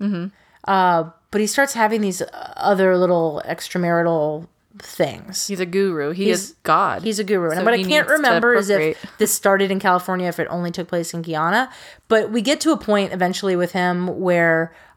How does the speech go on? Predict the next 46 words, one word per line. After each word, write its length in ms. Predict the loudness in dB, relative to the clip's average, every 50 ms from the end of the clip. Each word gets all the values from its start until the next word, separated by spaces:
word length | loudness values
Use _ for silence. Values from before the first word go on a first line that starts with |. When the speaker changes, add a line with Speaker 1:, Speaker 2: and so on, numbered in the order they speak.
| -4 -2
Speaker 2:
um, 560 | 0 2 2 2 2 0 -2 -6 -8 -10 -12 _ _ _ _ _ _ _ _ _ _ _ _ -2
having 240 | 0 2 2 2 4
sex 260 | 4 2 2 2 -2
is 100 | -2 -2
a 40 | -2
sin, 460 | -2 -2 -2 -2 -4 -4 -6 -8 -12 _ -4
and 120 | 0 2
no 120 | 2 4
one's 140 | 2 2 2
allowed 200 | 2 2 2 2 2
to 40 |
have 140 | 0 -2 -2
sex 440 | 0 -2 -2 -2 -2 -8 -8 -8 -10 _ _ _ _ _ _ _ _ _ _ -6
Speaker 1:
Uh, 200 | -4 -2 -2 -2 -2
except 300 | -4 -2 0 0 0 2
Speaker 2:
except 80 | 2 2
Speaker 1:
for 40 |
Speaker 2:
for 60 | 2 2
Speaker 1:
him. 200 | 2 2 0 -2
Speaker 2:
him. 140 | -6 -8 -10 -12 -6
Speaker 1:
Yeah. 260 | -4 -2 -2 -2 -4 -8 -12 -20 -20 -14 _
Speaker 2:
Married 420 | 2 4 4 6 6 4 2 0 2
couples 380 | 2 2 2 2 -2 -4 -4 -4
can, 540 | -4 -2 0 2 2 2 2 0 -2 -6 -10 _ -20 _ _ _ _ 0
um, 280 | 2 2 4 2 2
but 140 | 2 0 0 2
no 160 | 0 0 0
single 320 | 0 -2 -2 0 0 -2
people 280 | 0 -2 -4 -2 -4 -8
can. 560 | -6 -4 -4 -2 -2 -2 -2 -2 -4 -8 -12 _ -6
And 440 | -2 -2 -2 0 -2 -4 -4 -6 -8
he'll, 260 | -8 -6 -6 -4 -2
he'll, 340 | 0 0 2 2 2 2 2
like, 300 | 2 0 0 -4 -14 -4
pair 200 | 0 2 2 4
you 180 | 4 4 4
up 180 | 4 2 2 0
with 80 | -6 -4
someone. 500 | -2 -2 0 0 0 -2 -2 -2 -6 -10 -14 _ _ _ _ _ _ _ _ _ _ _ _ _
Um, 600 | 0 2 2 4 4 4 2 2 0 -4 -6 -8 _ _ _ _ _ _ _ _
but 100 | -2 -2
he's 320 | 0 0 -2 -2 -4 -6 -10
kind 220 | -4 -2 0 0
of 80 | 2 2
always 240 | 2 2 0 0 0
like, 200 | -2 -2 -2